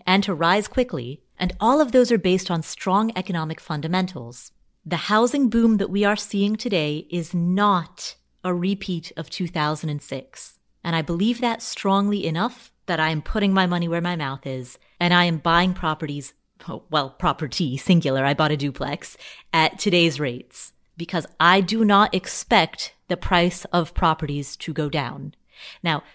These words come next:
do I think it will continue to rise as rapidly as it currently is? Probably not. If homes in a given area have risen eight percent year over year, every local market is different, but if in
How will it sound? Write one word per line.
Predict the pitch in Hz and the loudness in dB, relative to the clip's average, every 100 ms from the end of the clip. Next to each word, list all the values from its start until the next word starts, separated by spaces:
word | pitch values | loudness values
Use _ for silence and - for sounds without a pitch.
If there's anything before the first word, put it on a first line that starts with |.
| _ - | _ -4
do | 220 | 2
I | 240 | 2
think | 233 247 | 0 -2
it | 240 - | -2 -2
will | 196 190 185 185 | 0 2 0 -4
continue | - 202 - 277 320 | -2 -2 0 2 2
to | 311 220 | 2 2
rise | 202 214 214 - | 2 2 0 -6
as | 190 233 208 | -2 -2 0
rapidly | 208 202 214 196 196 | 0 0 0 0 2
as | 175 | 0
it | 175 | -2
currently | - 180 170 170 | -2 -2 -2 -2
is? | 233 311 - - - - _ | 0 -2 -6 -12 -20 -20 _
Probably | - 240 214 180 160 | -2 2 2 0 -2
not. | 127 - - - _ _ - | -4 -8 -14 -16 _ _ 6
If | 202 | 6
homes | - - 220 247 247 | 6 4 6 6 4
in | 214 | 0
a | 208 | 0
given | 170 196 208 | 2 2 2
area | - 175 190 190 | 0 2 2 2
have | 170 165 160 | -2 -4 -2
risen | 170 170 180 165 165 - _ _ - | -2 0 0 0 -4 -10 _ _ 0
eight | 196 202 - | 0 0 -4
percent | 185 - 180 190 | -4 2 4 4
year | 175 170 | 4 6
over | 175 165 156 | 6 4 0
year, | 139 147 208 262 _ _ | 0 2 2 0 _ _
every | 175 175 202 175 - | 0 2 2 0 -4
local | - 185 185 175 | 2 4 4 0
market | 165 170 170 | 0 -2 -4
is | 151 | -4
different, | 170 - 226 269 185 | -6 -4 -4 -4 -4
but | 180 | -2
if | 170 - | -2 -2
in | 180 175 | -2 -2